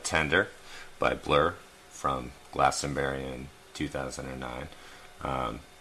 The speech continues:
and before we really get into the meat of this, uh,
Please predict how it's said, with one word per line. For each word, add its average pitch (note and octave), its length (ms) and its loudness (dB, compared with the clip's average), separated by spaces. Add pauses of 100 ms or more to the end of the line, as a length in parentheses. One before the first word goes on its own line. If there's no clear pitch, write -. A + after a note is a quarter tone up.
(240)
and D2 140 2
before A2 580 10
we F2+ 300 6 (220)
really E2+ 300 6
get D#2 140 4
into D2 260 0
the D2 140 -2
meat D2 280 0
of C2 200 -4
this, - 500 -6
uh, B1 360 0